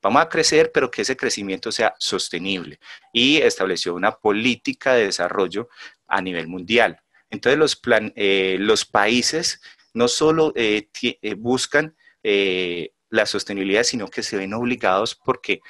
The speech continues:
el consumo exacerbado no va a permitir que incluso, lo vamos a ver más adelante, que las ciudades puedan ser gobernables. Eh, esto, digamos, nos da también a una paradoja y es que nos da, eh, eh,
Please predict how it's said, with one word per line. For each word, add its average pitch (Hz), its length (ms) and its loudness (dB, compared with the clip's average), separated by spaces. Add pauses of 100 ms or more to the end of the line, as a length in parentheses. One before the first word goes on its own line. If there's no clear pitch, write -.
(180)
el 101 120 -2
consumo 98 420 -6
exacerbado - 600 0
no 104 180 -4
va 107 80 6
a 110 80 0
permitir 120 520 -4
que 101 100 -8
incluso, 98 580 -6 (340)
lo 82 140 -8
vamos 82 200 -2
a 98 60 2
ver 87 120 0
más 92 180 -4
adelante, 107 420 -2 (280)
que 113 120 -2
las 107 160 0
ciudades 107 580 2 (100)
puedan 101 240 2
ser 95 220 -2
gobernables. 82 800 -4 (1040)
Eh, 120 560 4 (1120)
esto, 151 280 2
digamos, 143 380 4
nos 143 160 0
da 110 260 2
también 139 240 -2
a 139 60 0
una 135 200 -2
paradoja 98 560 2
y 117 100 0
es 98 120 -2
que 127 100 -6
nos 107 160 -6
da, 92 300 -4
eh, 107 240 -4
eh, 87 420 -6